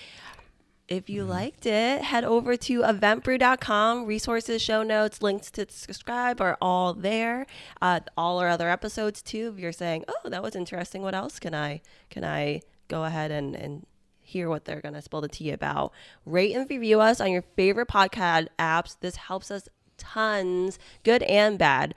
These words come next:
Speaker 1: And we love, we have all different, we have group chats and different, um, platforms. And so we love hearing your feedback. We love sharing it with each other and seeing, okay, well, then how can we improve or how can we continue that? Because we're getting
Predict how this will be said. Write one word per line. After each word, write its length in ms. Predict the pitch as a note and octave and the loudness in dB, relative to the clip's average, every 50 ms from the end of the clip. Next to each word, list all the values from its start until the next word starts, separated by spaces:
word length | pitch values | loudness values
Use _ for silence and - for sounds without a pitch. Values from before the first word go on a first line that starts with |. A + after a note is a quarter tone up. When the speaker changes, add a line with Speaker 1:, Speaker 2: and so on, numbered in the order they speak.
| - - - - - - - | -10 -18 -20 -20 -12 -6 0
Speaker 1:
And 480 | F#3+ F#3+ F#3+ F#3 F3+ F3+ F3 F3 E3 - | 2 4 4 4 4 4 4 2 0 -2
we 480 | - E3+ F#3 G3+ A3 A#3 A#3+ B3+ C4+ C4+ - | -4 -6 -6 -6 -6 -6 -6 -4 -4 -6 -6
love, 480 | - E3+ E3+ E3+ E3 E3 D#3+ D#3+ D#3 D#3 | -8 -10 -6 -2 0 2 2 2 0 -2
we 100 | F3 F3+ | -4 -6
have 220 | G#3 F#3+ F#3+ - - - | -4 -4 -4 -4 -4 -2
all 380 | E3 E3 E3+ E3+ F3 F3+ - | 0 0 2 0 0 -4 -6
different, 420 | - - F3+ F3 - F3+ E3 - - - - _ | -8 -10 -10 -8 -6 -6 -6 -6 -10 -16 -14 _
we 60 | - | -2
have 160 | G3+ G#3 G#3 - | 0 0 0 0
group 220 | - F3+ F#3 - | -2 -6 -6 -6
chats 340 | - - G#3 G3 G3 G3+ - | -6 -4 -4 -2 -4 -4 -4
and 240 | F3+ E3+ D#3+ D#3 - | -6 -6 -6 -6 -8
different, 380 | - D#3 - E3 D#3+ D3+ - - _ _ | -10 -10 -8 -6 -8 -8 -8 -12 _ _
um, 200 | - D3 - C#3 - | -8 -6 -6 -6 -6
platforms. 680 | - - E3+ E3 G3 - - A3 A#3 B3 B3+ C4 B3+ | -4 -2 -2 -2 -2 -4 -6 -6 -6 -4 -6 -6 -8
And 100 | G3 F3+ | -10 -10
so 140 | F3 - E3+ | -8 -6 -6
we 120 | F3 F3 E3+ | -4 -4 -6
love 360 | D#3+ E3 E3 E3 E3 E3+ - | -6 -8 -6 -6 -6 -6 -8
hearing 320 | - F#3+ F3+ F#3 F#3 F#3 | -8 -8 -6 -6 -6 -6
your 140 | F3+ F#3 F3+ | -8 -8 -10
feedback. 580 | - - F3+ E3+ F#3 - D#3+ D#3 D#3 D#3 D3+ _ - - _ _ - | -10 -8 -8 -6 -6 -6 -4 -4 -4 -4 -4 _ -14 -20 _ _ -12
We 120 | F3 F3 | -10 -6
love 200 | D#3+ E3 D#3+ D#3+ | -4 -2 -2 -4
sharing 500 | - - - - F3+ E3 E3+ E3+ E3 E3 | -4 -6 -6 -4 -4 -2 -2 -2 -2 -2
it 120 | D#3+ D#3 D3+ | -4 -4 -4
with 140 | D#3+ E3+ | -6 -6
each 180 | E3 D#3+ - - | -8 -8 -8 -8
other 240 | D3+ D3+ D3+ D#3 D3 | -8 -8 -6 -6 -8
and 100 | D3+ D3+ | -8 -10
seeing, 300 | - - D#3 D3+ D3+ D#3 | -10 -8 -8 -6 -6 -8
okay, 240 | - - E3 D#3+ D#3 | -8 -6 -6 -4 -4
well, 240 | D3+ D3 C#3+ D#3 - - - - - _ | -4 -4 -4 -6 -8 -12 -20 -20 -14 _
then 240 | - E3+ E3 D#3+ D#3+ | -2 -2 0 0 -2
how 200 | F3 F3 D3+ D3 | -4 -6 -8 -8
can 220 | D#3 - D#3+ D#3+ D#3+ | -8 -8 -8 -8 -6
we 160 | D#3 D3 C#3+ | -6 -4 -4
improve 580 | D3 C#3+ - - D#3+ D3+ D3+ D3+ D3 D3 D3+ - - | -6 -6 -6 -6 -4 -4 -2 -2 -4 -4 -6 -6 -8
or 200 | - D3 D3 D#3+ | -6 -6 -6 -6
how 180 | F3 D3 D3 | -6 -8 -10
can 180 | D3 - D#3+ D#3 | -8 -8 -8 -8
we 120 | D3+ D3 | -8 -8
continue 600 | - - D#3 D3+ - - F3 E3+ E3+ D#3+ D3+ D3 | -8 -10 -10 -10 -10 -10 -10 -8 -6 -6 -6 -6
that? 340 | C#3+ D3 C#3+ D3+ D#3 E3 - | -6 -6 -6 -6 -6 -8 -8
Because 260 | - - - C#3+ C#3+ - | -10 -10 -10 -10 -10 -10
we're 80 | - | -12
getting 340 | - D3 C#3+ C#3+ C#3+ - - | -10 -10 -8 -8 -8 -10 -12